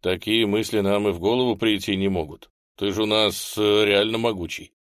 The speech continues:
Кто в этом сомневался уже в чертогах у Великого, включая самого Ола Майсера?» Но всё равно неожиданно. Как-то королевство без короля. Республика, что ли? Провинция, Рик. Провинция Миллет.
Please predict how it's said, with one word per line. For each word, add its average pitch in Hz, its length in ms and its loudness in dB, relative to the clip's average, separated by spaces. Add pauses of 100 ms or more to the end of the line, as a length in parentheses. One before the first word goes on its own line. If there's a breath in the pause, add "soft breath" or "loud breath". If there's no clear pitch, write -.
(300)
Кто 135 360 2
в 131 40 4
этом 131 260 2
сомневался 107 760 0
уже 101 240 0
в - 60 -8
чертогах 110 680 -2
у 110 260 0
Великого, 110 680 -2
включая 110 540 -2
самого 101 460 0
Ола 104 300 0
Майсера?» 85 540 -6 (640)
Но 90 300 -2
всё - 180 -4
равно 92 180 -2
неожиданно. 95 640 -2 (380)
Как-то 80 680 -6
королевство 104 480 -2
без 92 200 -6
короля. 104 400 -2 (220)
Республика, 165 500 -2
что - 200 -8
ли? - 160 -14 (800)
Провинция, 139 1000 0
Рик. 123 580 -4 (200)
Провинция 156 1120 0
Миллет. 110 920 0